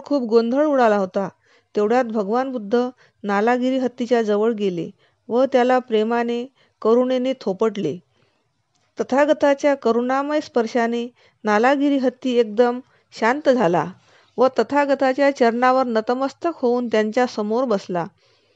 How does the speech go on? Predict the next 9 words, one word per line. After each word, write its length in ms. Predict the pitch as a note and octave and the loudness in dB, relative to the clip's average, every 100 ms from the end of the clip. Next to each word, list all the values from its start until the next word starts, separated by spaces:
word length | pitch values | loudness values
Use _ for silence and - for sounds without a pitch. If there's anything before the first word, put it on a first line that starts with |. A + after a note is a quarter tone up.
| _ _ _ - | _ _ _ -4
तथागताने 720 | A3 C#4 C#4 C#4 C#4 C4+ C#4+ C#4 - _ _ - | 0 0 2 2 0 -2 -4 -8 -10 _ _ -4
आपल्या 340 | E3+ - D4+ | -4 0 0
करुणेने 560 | F4 C#4 C#4 C#4 C#4 C#4 | 2 2 2 0 -2 -4
नालागिरी 640 | G#3 G3+ A3 D4 C#4 C4+ | 0 2 4 2 2 0
हत्तीला 480 | A#3+ A3+ - A#3+ A#3+ | -2 -4 -6 -4 -2
जिंकले, 440 | G#3 F#3+ F#3+ F3 - _ _ _ _ _ _ | -2 -4 -4 -8 -8 _ _ _ _ _ _
त्याच्यावर 520 | G3+ A3 C#4 C4 C#4 | 0 0 2 4 2
विजय 300 | A#3+ G3+ A#3+ | 2 -2 -2
मिळवला. 480 | C4 A3 F3 D#3+ D#3+ | 0 0 0 -2 -6